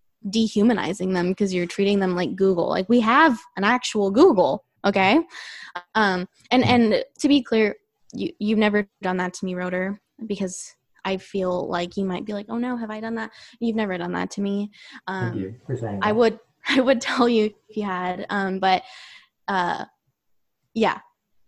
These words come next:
Speaker 1: that would be another thing. Like, be there for them as human beings, check in with them, whatever.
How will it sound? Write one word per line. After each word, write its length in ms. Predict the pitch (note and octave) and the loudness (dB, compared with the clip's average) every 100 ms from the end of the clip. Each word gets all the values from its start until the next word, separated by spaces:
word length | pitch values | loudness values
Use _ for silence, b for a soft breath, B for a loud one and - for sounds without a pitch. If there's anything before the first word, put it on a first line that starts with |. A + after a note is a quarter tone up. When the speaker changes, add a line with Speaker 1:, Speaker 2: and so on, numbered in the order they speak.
| - | 2
Speaker 1:
that 140 | G#3 | 4
would 120 | G3+ G3 | 4 4
be 80 | |
another 300 | F#3+ F3 E3+ | 2 2 2
thing. 320 | F3+ E3+ C#3+ G#3+ | 0 -2 -2 0
Like, 200 | G3 G3 | 0 2
be 120 | A3 | 4
there 240 | A3 G#3 | 4 2
for 160 | - A3 | 2 0
them 220 | G3 F#3+ | 2 0
as 200 | F#3+ - | -2 -2
human 260 | G3 G3 G3 | -2 0 0
beings, 280 | F#3+ F#3+ - | -2 -2 -4
check 240 | G3 F#3 | -6 -6
in 120 | F#3+ | -6
with 120 | F#3 - | -6 -6
them, 400 | F#3 F#3 F#3 F#3 _ _ _ _ G3 | -4 -4 -4 -6 _ _ _ _ -8
whatever. 540 | F#3 F3+ F3 F3 | -6 -4 -4 -6